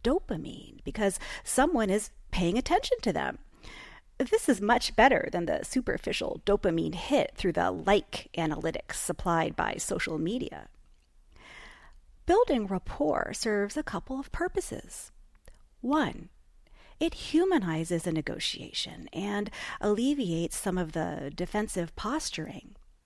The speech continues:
And two, it provides a baseline of behavior for that person. That is,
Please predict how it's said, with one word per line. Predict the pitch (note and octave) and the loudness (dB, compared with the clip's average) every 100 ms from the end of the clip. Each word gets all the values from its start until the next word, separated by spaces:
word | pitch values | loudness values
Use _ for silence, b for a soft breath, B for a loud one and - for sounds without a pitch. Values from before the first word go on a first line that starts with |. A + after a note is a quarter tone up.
| _ - - - | _ -12 -10 -4
And | G3 F#3 - - - - | -2 -2 -6 -18 -18 -6
two, | - F#4+ D#4 - - B B B B B | 0 0 0 -6 -20 B B B B B
it | - - | 4 4
provides | - D#4 A#3+ A#3 | 4 2 2 2
a | A#3 - | 0 0
baseline | A3 A3 B3 B3+ C4 C#4 | 2 2 2 0 2 2
of | - E3+ - | 0 -2 -4
behavior | A#3 A3+ B3+ E4+ - - C#3+ | -8 -6 -4 -4 -4 -8 -10
for | - E3+ | -6 -6
that | E3+ A#3 - | -4 -6 -4
person. | C#4 E4+ - - - - - - _ B B A3+ | -6 -4 -8 -12 -16 -20 -20 -20 _ B B -6
That | A#3+ C#4+ | 0 2
is, | A#3 - - - | 2 0 -6 -10